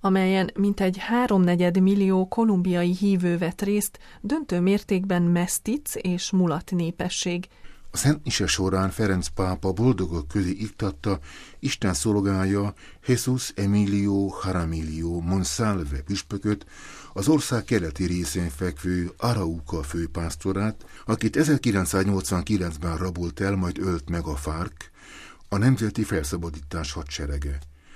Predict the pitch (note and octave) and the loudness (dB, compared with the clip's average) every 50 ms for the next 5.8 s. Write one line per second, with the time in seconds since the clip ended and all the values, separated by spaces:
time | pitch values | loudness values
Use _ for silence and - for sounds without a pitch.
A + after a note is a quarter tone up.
0 | - - - - - - G2 G2 A2 C3+ D3+ D3 C#3 - C3+ - - F#2 E2+ E2+ | -20 -20 -20 -20 -12 -4 0 2 4 4 4 2 2 0 -2 -2 -2 0 0 -2
1 | F2 E2+ F2 F2 F#2 G#2 G#2 G2 - A2 G2 - - - D#2+ D2+ - - G2 F#2 | -2 -4 -6 -4 -4 -4 -4 -4 -6 -6 -8 -6 -4 -4 -4 -4 -4 -4 -4 -4
2 | F2+ F2 F2+ F2 F2 F2 F2+ F#2 F2+ - - - - - - - - G#2+ G#2 - | -2 -2 -2 -2 -2 -2 -2 -2 -4 -6 -8 -16 -20 -16 -6 0 0 0 2 2
3 | - G2+ G2+ G2+ G2+ G2 F#2+ F#2 F#2 F#2+ F#2+ G2 F#2+ F#2 F#2+ F#2 E2+ D#2+ E2+ E2 | 0 0 2 2 2 2 2 0 0 2 2 2 0 0 -2 -4 -4 -4 -4 -2
4 | E2+ E2+ E2+ F2 F#2 G2 G#2+ G#2+ A#2 A#2+ - - _ - G2+ E2+ - - - F#2+ | -2 -4 -4 -4 -4 -4 -6 -6 -8 -12 -14 -14 _ -10 -10 -8 -8 -8 -6 -4
5 | F2 D#2+ E2+ E2+ E2+ D#2 D#2+ D#2+ D#2 - - - A#2+ A#2+ - | -4 -2 -4 -4 -4 -4 -6 -8 -8 -6 -2 -2 -2 -2 -2